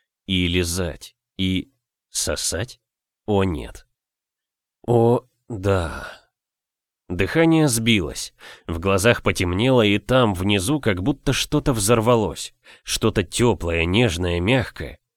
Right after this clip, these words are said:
и разлилось по телу сладкой негой.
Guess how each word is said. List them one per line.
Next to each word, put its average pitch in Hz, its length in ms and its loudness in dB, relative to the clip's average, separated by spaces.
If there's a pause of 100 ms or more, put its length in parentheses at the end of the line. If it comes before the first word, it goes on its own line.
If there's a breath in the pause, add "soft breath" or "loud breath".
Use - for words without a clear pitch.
(180)
и 92 100 -2
разлилось 101 560 2
по 95 140 0
телу 151 340 0
сладкой 117 520 0
негой. 85 580 -2